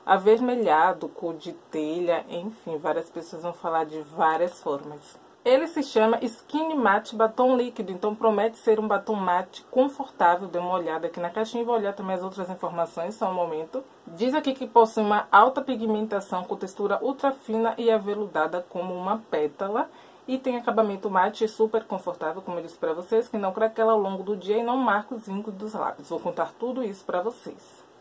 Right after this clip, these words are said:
Ah, e uma outra coisa, né? Diz que a tecnologia Secrets combina óleos de rosas e vitaminas, que nutre a pele, possui ação antioxidante e auxilia a formação de colágeno. Então, acredito que toda a linha dela tenha essa tecnologia.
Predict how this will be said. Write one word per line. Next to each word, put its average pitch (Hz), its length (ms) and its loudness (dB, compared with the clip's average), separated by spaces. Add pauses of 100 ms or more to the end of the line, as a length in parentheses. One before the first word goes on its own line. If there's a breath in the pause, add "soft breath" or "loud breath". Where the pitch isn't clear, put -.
(320 loud breath)
Ah, 269 160 10
e 202 60 2
uma 165 160 2
outra 233 260 2
coisa, 202 320 2
né? 151 160 -4 (160)
Diz 233 280 -8
que 185 260 -4
a 165 160 4
tecnologia 185 760 -2
Secrets - 600 -6
combina 190 640 -2
óleos 233 320 4
de 262 80 -6
rosas 202 400 -2
e 220 60 2
vitaminas, 190 600 -4
que - 120 -10
nutre 233 340 -2
a 233 60 0
pele, 165 320 -2
possui 190 420 -4
ação 202 340 -4
antioxidante 226 1080 -6 (500 loud breath)
e 466 260 4
auxilia 349 400 4
a 254 40 2
formação 240 560 0
de 160 160 -8
colágeno. - 640 -6 (140)
Então, 165 360 2
acredito 214 440 -2
que 254 100 -4
toda 254 240 6
a 294 40 4
linha 277 200 2
dela 254 260 4
tenha 247 380 0
essa 202 260 -2
tecnologia. 190 800 -4